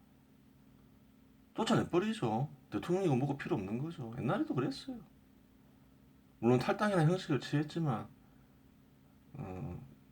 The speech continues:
이회창도 이제 보수당을 이끌 때 집권에 도움이 안 된다 싶으니까 그냥 쫓아내버렸죠. 김영삼 대통령. 그리고 또 누구예요?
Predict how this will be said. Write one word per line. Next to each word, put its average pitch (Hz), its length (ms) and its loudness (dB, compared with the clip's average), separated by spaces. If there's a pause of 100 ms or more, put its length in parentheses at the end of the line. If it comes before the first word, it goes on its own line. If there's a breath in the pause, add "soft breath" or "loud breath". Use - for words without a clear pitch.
이회창도 131 920 2
이제 98 320 -2
보수당을 120 480 0
이끌 107 320 -4
때 90 240 -6 (1400 soft breath)
집권에 135 260 2
도움이 131 180 6
안 92 80 2
된다 117 180 0
싶으니까 110 560 -6
그냥 101 160 -6
쫓아내버렸죠. 143 680 0
김영삼 92 520 -6
대통령. 90 680 -8 (1700)
그리고 120 380 0
또 101 420 -2
누구예요? 95 520 -2